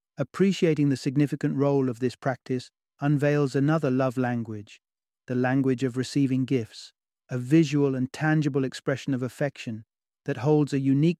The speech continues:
place in the dance of love. To articulate love through this language is to realize that each gift bestowed is a physical manifestation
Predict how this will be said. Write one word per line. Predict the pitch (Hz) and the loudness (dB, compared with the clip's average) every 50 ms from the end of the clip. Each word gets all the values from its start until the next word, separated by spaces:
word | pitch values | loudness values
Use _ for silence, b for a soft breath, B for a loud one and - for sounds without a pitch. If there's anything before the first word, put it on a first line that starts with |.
| _ | _
place | - - 151 147 139 113 101 - - - - _ - | -6 -2 0 0 0 -2 -4 -8 -14 -18 -16 _ -4
in | 127 123 | -2 -2
the | 120 | -2
dance | 113 - 135 127 131 123 - - | 0 0 0 0 -2 -2 -4 -6
of | 135 123 113 | -6 -4 -2
love. | 131 135 135 123 101 95 - - _ _ _ _ _ _ _ _ _ _ _ _ _ _ _ _ - | -2 -2 -2 -2 -6 -8 -14 -20 _ _ _ _ _ _ _ _ _ _ _ _ _ _ _ _ 2
To | 175 175 | 4 4
articulate | 160 160 - - 214 - - 196 175 165 156 170 | 4 4 4 0 0 2 2 2 4 4 2 2
love | 170 156 151 143 131 120 | 2 2 4 4 2 0
through | - - - 160 165 160 | -4 -2 2 4 6 6
this | 147 147 135 - | 6 4 2 2
language | 151 147 143 139 139 117 110 101 95 - - - _ _ _ _ | 0 0 2 2 0 0 -2 -6 -8 -10 -14 -20 _ _ _ _
is | - 147 - | -2 -2 0
to | - 160 151 | 2 2 4
realize | 147 165 185 190 175 156 135 127 120 120 117 113 | 6 6 6 6 6 4 2 2 0 0 -2 -2
that | - 131 127 - | -2 -4 -2 0
each | - 180 170 - - - | 0 0 0 -2 -4 0
gift | - 170 156 - - - - | 2 2 2 0 -2 -8 -4
bestowed | - 139 - - - - 160 147 139 127 120 117 117 | -4 -4 -4 -4 -2 0 0 2 2 2 0 0 -2
is | - - 139 123 | -2 -4 -2 -2
a | 139 | -2
physical | - - - 185 170 190 - - 185 | 0 2 2 2 2 2 -2 0 2
manifestation | 170 165 156 151 156 139 - 156 131 - - - 175 165 165 151 - - 113 104 101 | 2 2 2 2 0 -2 -2 -4 -6 -6 -4 -2 0 0 0 0 -2 -4 -6 -6 -8